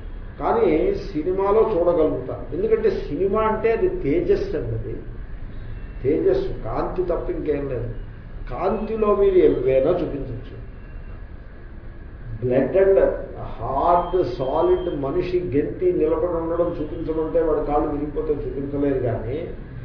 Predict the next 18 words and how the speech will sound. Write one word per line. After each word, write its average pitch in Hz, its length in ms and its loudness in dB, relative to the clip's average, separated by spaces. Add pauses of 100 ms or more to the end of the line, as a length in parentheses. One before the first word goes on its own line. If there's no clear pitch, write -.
(300)
కేవలం 180 480 6
కాంతిలో 185 880 -2
మీకు 196 260 4
చూపించడానికి 185 920 0
ఎలా 151 200 4
అయినా 147 240 6
చూపించవచ్చు. 127 720 -2 (1500)
అది 165 220 2
ఆ 110 100 0
స్థాని 196 540 0
ధర్మం 196 340 4
అలాంటిది. 147 440 -2 (680)
ఈ - 20 -4
సినిమా 202 400 0
కూడా 208 260 -2
కాంతి, 165 540 -6 (100)
తై-, 135 340 -2
తేజస్సు. - 600 -2